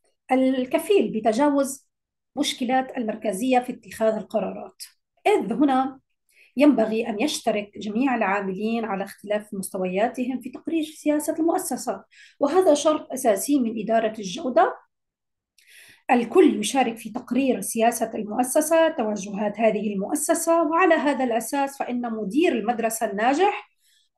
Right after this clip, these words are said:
هو من ينظم بيئة العمل داخل المدرسة على نحو يشرك الطلاب والمدرسين وغيرهم، طبعا، يشركهم في عملية اقتراح التحسينات،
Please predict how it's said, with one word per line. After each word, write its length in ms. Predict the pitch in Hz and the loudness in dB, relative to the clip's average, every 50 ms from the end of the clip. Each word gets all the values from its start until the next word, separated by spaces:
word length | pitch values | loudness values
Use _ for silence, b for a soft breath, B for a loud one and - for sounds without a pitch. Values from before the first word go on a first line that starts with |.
| - - | 2 4
هو 240 | 415 415 349 285 254 | 6 8 8 8 6
من 220 | 226 233 226 226 | 4 2 0 0
ينظم 540 | 226 233 226 247 277 262 220 226 269 262 262 | 0 0 2 0 0 0 -2 -2 -2 -2 -2
بيئة 360 | 190 214 233 240 - - - - 226 | -2 -2 -4 0 0 0 0 0 -2
العمل 480 | 196 180 208 240 240 233 226 220 220 | -4 -2 -2 0 0 2 2 2 0
داخل 580 | 180 226 226 226 226 - - 240 226 214 220 - - | 0 0 0 0 -2 -6 -6 -6 -6 -6 -4 0 0
المدرسة 840 | 226 214 196 202 226 220 233 240 233 233 - - 262 302 359 370 - _ _ _ _ _ - | 0 2 2 2 0 2 2 2 2 2 2 2 2 2 2 -2 -6 _ _ _ _ _ 0
على 180 | 233 226 220 | 2 2 2
نحو 540 | 208 208 247 320 339 - - - 339 294 233 | 2 2 0 0 0 -4 -6 -6 -6 -4 -4
يشرك 600 | 202 - 339 339 - - - 247 214 214 - - | -4 -2 -2 -2 -2 -2 -2 -4 -6 -6 -8 -12
الطلاب 840 | 220 - - _ - 208 214 220 226 240 247 240 240 233 214 208 - _ | -14 -16 -16 _ -12 -10 -4 0 2 4 4 4 2 0 -4 -10 -16 _
والمدرسين 1300 | - 240 214 240 247 233 220 214 214 214 220 214 202 180 190 185 185 - - 208 196 214 269 381 480 508 - _ b b b b b b | -8 -2 0 0 0 0 0 -2 -2 0 0 0 0 -2 -4 -6 -8 -8 -10 -8 -4 -2 -2 -2 -2 -4 -8 _ b b b b b b
وغيرهم، 680 | 269 277 269 247 247 233 220 214 220 220 240 233 226 - | 2 2 4 6 6 4 4 4 2 0 0 -4 -2 0
طبعا، 340 | 262 226 196 208 208 320 494 - - B B B B B B B B B 339 | 0 2 2 2 2 2 0 -2 -6 B B B B B B B B B -4
يشركهم 500 | - - 440 554 539 571 359 311 311 - | 0 4 4 6 6 6 6 6 4 4
في 180 | - 294 294 | 2 2 2
عملية 720 | 240 226 240 226 226 226 254 277 269 269 269 269 262 262 - - | 2 2 0 0 -2 -2 -2 -2 0 2 2 2 2 -2 -8 -16
اقتراح 640 | - - - - - 226 220 233 254 277 277 - - | -18 -18 -14 -8 -6 -2 2 2 2 2 2 -2 -4
التحسينات، 880 | 320 - - 302 320 - - - - 269 269 262 277 277 277 277 277 | -6 -4 -4 -4 -4 -4 -6 -8 -6 -4 -2 -2 0 0 0 0 0